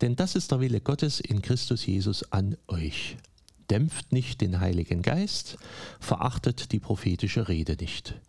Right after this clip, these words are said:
Prüft alles und das Gute behaltet, meidet das Böse in jeder Gestalt. Er aber, der Gott des Friedens, heilige euch durch und durch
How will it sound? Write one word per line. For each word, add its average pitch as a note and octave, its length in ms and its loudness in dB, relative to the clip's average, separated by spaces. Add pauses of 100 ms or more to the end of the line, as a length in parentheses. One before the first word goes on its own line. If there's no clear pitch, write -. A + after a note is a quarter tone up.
(220)
Prüft - 540 0
alles E3+ 480 0 (380)
und F#2+ 180 2
das - 180 0
Gute D#3 320 2
behaltet, G2 640 0 (380)
meidet A#2 640 0
das F#2 160 -2
Böse A2+ 540 2
in F2 160 0
jeder F#2+ 460 2
Gestalt. - 640 -4 (1200)
Er A2 340 0
aber, F3+ 360 0 (520)
der G2+ 140 4
Gott - 340 -2
des - 140 0
Friedens, A#2+ 880 -2 (340)
heilige A2+ 540 2
euch C3+ 260 0
durch F#3+ 400 0
und B2 200 0
durch G#2+ 420 0